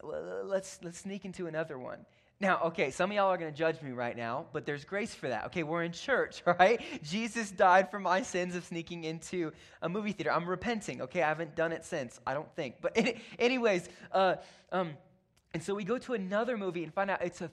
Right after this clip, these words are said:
three-hour-long movie, okay? So by the end of it, we're walking out of the movie theaters. We've been in there for five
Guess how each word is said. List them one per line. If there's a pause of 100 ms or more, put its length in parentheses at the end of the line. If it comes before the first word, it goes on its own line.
three-hour-long
movie,
okay?
So
by
the
end
of
it,
we're
walking
out
of
the
movie
theaters. (220)
We've
been
in
there
for (200)
five